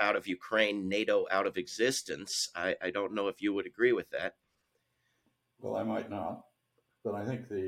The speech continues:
Speaker 2: uh, Chinese view is, uh, is a straddle. On the one hand, China is the most prominent and, uh, uh, serious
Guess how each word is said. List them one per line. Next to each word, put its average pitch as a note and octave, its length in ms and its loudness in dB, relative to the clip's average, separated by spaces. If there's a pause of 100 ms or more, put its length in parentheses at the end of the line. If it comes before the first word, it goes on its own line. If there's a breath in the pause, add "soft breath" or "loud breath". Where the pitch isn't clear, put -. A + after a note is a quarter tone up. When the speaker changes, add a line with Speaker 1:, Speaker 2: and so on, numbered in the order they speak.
(120)
Speaker 2:
uh, E2+ 240 -8
Chinese G2 480 -8
view F2+ 460 -4
is, D#2+ 240 -10 (260)
uh, E2+ 320 -8
is - 340 -12 (640)
a - 40 -14
straddle. - 720 -4 (640)
On F2+ 80 -14
the F2+ 60 -10
one A2 220 -2
hand, F#2+ 280 -8
China G2+ 480 -6
is F#2 460 -6
the E2 280 -8 (720)
most - 340 -10
prominent G#2+ 640 -8 (140)
and, D#2+ 340 -10 (180)
uh, - 1120 -16
uh, D2+ 320 -8 (840)
serious A2 480 0